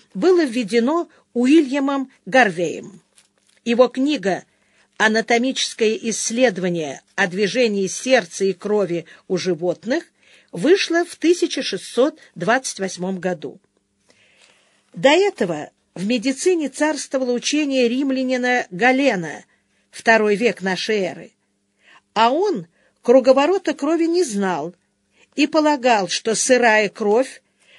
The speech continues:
поступает из печени в правый желудочек, отсюда через отверстие в сердечной перегородке попадает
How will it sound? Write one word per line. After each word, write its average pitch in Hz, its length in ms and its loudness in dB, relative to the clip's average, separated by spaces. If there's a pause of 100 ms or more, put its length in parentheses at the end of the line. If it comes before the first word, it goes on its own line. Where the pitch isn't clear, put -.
поступает 262 800 2
из - 260 -4
печени 214 600 -2
в - 140 -8
правый 196 440 0
желудочек, 180 800 -6 (680)
отсюда 233 840 0 (360)
через 269 360 0
отверстие 233 1040 -2
в - 80 -12
сердечной 196 680 0
перегородке 196 880 -4 (360)
попадает 330 640 2